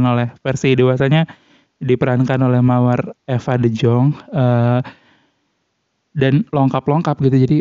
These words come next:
flashback, alurnya bisa dibilang maju mundur lah, tapi nggak seribet itu sih. Masih bisa diterima dengan enak. Walaupun ada satu sequence yang, anjay sequence, ada satu sequence di tengah nanti yang aku bakal jelasin di sesi non-spoiler lah.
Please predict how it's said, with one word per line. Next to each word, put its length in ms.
flashback, 640
alurnya 400
bisa 240
dibilang 320
maju 300
mundur 340
lah, 160
tapi 320
nggak 240
seribet 800
itu 240
sih. 560
Masih 320
bisa 320
diterima 400
dengan 240
enak. 400
Walaupun 400
ada 80
satu 240
sequence 480
yang, 400
anjay 320
sequence, 480
ada 80
satu 240
sequence 400
di 80
tengah 240
nanti 240
yang 160
aku 240
bakal 240
jelasin 400
di 80
sesi 240
non-spoiler 560
lah. 160